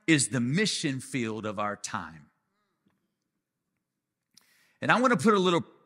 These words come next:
uh, a preface before I start into this.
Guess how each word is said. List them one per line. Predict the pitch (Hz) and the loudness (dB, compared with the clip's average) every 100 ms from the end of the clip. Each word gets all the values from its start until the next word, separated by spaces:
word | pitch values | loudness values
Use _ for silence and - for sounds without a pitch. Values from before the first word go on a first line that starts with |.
| _ _ | _ _
uh, | 123 113 101 | -4 -4 -2
a | 127 | -4
preface | - - 208 - 170 135 | -4 2 2 2 -2 -2
before | - 147 - 156 | -4 -6 -6 0
I | 131 123 | 0 2
start | - - 143 131 | 0 0 -2 -2
into | 117 110 | -4 -6
this. | 101 98 - - - | -6 -6 -4 -4 -6